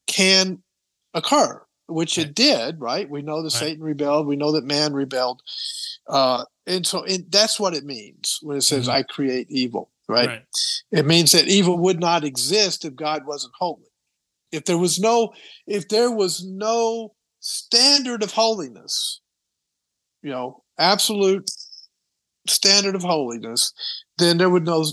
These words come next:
Speaker 1: be su-, no such thing as evil.
Speaker 2: Right.
Speaker 1: See what I'm saying? Okay, so people get, get really worked up and confused over that statement, but that's really what he's saying. Now, let me read you out of Isaiah forty-six.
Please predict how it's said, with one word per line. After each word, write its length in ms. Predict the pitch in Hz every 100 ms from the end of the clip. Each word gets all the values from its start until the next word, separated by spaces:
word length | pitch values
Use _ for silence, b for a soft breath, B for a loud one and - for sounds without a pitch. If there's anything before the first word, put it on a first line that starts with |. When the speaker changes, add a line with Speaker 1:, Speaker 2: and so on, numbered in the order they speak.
| -
Speaker 1:
be 120 | 160
su-, 240 | 147 156 135
no 280 | 143 143 135
such 280 | 143 117 -
thing 220 | 190 143
as 120 | 107
evil. 360 | 113 90 - - _ _ _ _ -
Speaker 2:
Right. 300 | 127 110 110 _ _ _ _ -
Speaker 1:
See 120 | -
what 40 | 139
I'm 60 |
saying? 260 | 120 147 135 B B B B -
Okay, 280 | 135 - -
so 160 | 151
people 260 | - 285 233
get, 160 | 214 - 160
get 160 | 165 151
really 220 | 165 151
worked 240 | 156 151
up 120 | 151
and 100 | 147 139
confused 480 | 117 - 156 123
over 180 | 131 120
that 180 | 123 117 - -
statement, 560 | - - 135 110 90 131
but 140 | 120
that's 360 | 143 143 - -
really 200 | 143 131
what 180 | 123 117
he's 120 | 107
saying. 360 | - 127 101 -
Now, 280 | 147 147 98 - _ _ _ _ _ _ _ _ _ _ _ _ - B B B B
let 120 | 165
me 100 | 170
read 320 | 175 175 165 -
you 220 | 170 160
out 240 | 143 151
of 200 | 147 131 - 139
Isaiah 400 | 143 143 143 123
forty-six. 880 | 135 131 113 127 95 - - -